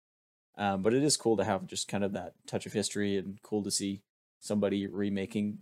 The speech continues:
their own career at that point. Um, Fred Astaire making a movie that he made, or that he started on stage thirty years earlier.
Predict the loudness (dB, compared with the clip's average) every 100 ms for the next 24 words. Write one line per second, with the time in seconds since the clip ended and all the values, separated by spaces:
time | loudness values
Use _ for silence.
0 | 0 2 4 2 0 0 0 0 -2 -2
1 | -4 -2 -2 -2 -12 _ _ _ _ _
2 | -4 -4 -4 -8 -10 -16 _ _ _ -20
3 | -20 _ -6 -4 -4 -2 -2 -2 -2 -2
4 | 0 0 0 -2 -2 -4 -2 -2 -4 -6
5 | -4 -2 0 -2 -4 -6 -4 0 2 4
6 | 2 -2 -4 -8 -6 -6 -4 -4 -2 -4
7 | -4 -2 -2 -4 -6